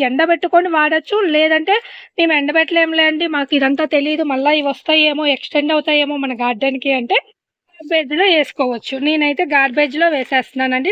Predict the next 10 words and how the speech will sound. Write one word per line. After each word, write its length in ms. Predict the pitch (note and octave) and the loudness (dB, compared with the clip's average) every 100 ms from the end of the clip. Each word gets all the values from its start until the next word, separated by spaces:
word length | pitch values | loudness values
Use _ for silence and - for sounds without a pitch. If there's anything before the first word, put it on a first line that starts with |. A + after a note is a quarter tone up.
| G#4 | -4
సాయిల్‌ని 520 | D#4+ C#4 D4+ E4+ E4+ | 0 0 0 -2 -2
మాత్రం 380 | D#4 D4+ - A4+ - _ _ _ _ _ _ _ _ _ _ _ _ _ - | -2 -2 0 -2 -2 _ _ _ _ _ _ _ _ _ _ _ _ _ -6
పక్కన 280 | D4 E4+ F#4 | 0 0 2
బంతి 280 | D#4 D4 F4 | 0 0 -2
మొక్క 280 | F4 F4 | -2 0
ఉంది 180 | E4 D#4+ | 2 2
కదా, 180 | D#4+ E4+ | 0 2
ఇది 180 | F#4 D4 | 0 -2
బతికిందంటే 680 | C#4 C#4+ D#4+ F4+ E4+ E4+ F4 D#4 | -4 -2 -2 0 0 2 2 2
ఓకే, 260 | D4 - | 0 2